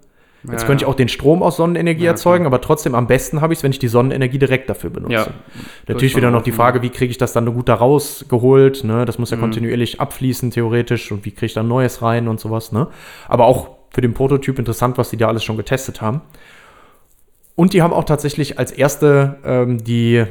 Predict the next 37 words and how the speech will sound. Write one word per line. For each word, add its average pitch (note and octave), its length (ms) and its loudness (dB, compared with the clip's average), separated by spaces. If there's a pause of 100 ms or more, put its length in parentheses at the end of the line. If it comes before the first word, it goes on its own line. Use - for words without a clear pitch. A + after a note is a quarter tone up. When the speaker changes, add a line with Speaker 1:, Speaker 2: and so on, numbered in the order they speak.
(140)
Speaker 1:
ja, G#2+ 260 0
solare A#2+ 960 2
Wasserstofferzeugung A2+ 1040 -2
mit G2+ 160 -4
Wärme G2+ 240 -2
direkt G2+ 480 -6
gezeigt. - 480 -8 (180)
Speaker 2:
Mhm. A#2 200 -8 (500)
Speaker 1:
Und B2 160 -2
zwar B2+ 140 2
schon D#3 160 2
zweitausendvier. C3+ 760 2 (380)
Speaker 2:
Mhm. B2+ 320 -10 (340)
Speaker 1:
Also A#2 200 -4
schon A#2 420 -2
so - 140 -6
ein A2 80 -2
bisschen B2+ 220 -2
vor A#2+ 160 0
der G2+ 100 -4
Zeit, F#2 320 -6
sag - 160 -10
ich F2 100 -14
mal. A2 280 -6 (200)
Da G#2 140 -4
war A2 100 2
das A2+ 140 2
Speaker 2:
Zeit - 80 -8
Speaker 1:
eigentlich A#2 200 -2
noch A2+ 100 0
Speaker 2:
Forschung, G#2 60 -6
Speaker 1:
gar A#2 100 0
Speaker 2:
ja. A2 40 0
Speaker 1:
nicht A2 80 -4
so, A2 240 0 (100)
ja, G#2+ 200 -2 (260)
aber G2+ 240 -2